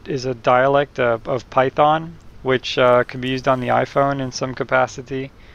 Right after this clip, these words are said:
Um, but yeah, I mean, in the end, if you're writing for the iPhone, really the best advice is to just have, suck it up and learn Objective-C. Uh, we did for writing our iPhone apps.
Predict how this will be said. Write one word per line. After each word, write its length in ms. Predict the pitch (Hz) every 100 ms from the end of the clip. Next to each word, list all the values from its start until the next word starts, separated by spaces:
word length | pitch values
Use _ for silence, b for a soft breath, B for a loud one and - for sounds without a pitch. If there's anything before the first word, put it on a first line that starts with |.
| b b b b b -
Um, 480 | 139 131 127 139 151
but 140 | 170
yeah, 160 | 185 175
I 80 | 160
mean, 320 | 160 160 - -
in 180 | 202 196
the 120 | 185
end, 300 | 165 160 156
if 220 | 160 -
you're 160 | 147 139
writing 300 | 143 151 156
for 80 | 139
the 100 | 135
iPhone, 500 | 135 135 139 131 131
really 220 | 139 135
the 80 | 131
best 280 | 131 131 143
advice 440 | 117 117 120 127
is 160 | 110 -
to 80 |
just 260 | 113 117 -
have, 220 | 123 117 -
suck 300 | - - 120
it 80 | 120
up 180 | 120 -
and 140 | 117
learn 180 | 117 117
Objective-C. 840 | 113 - 117 - 113 - 120 117
Uh, 120 | 120
we 180 | 123 151
did 380 | 143 151 151 143 B B B
for 200 | - 127
writing 280 | 123 123 123
our 240 | 123 120 135
iPhone 440 | 127 123 131 123
apps. 440 | 123 120 - -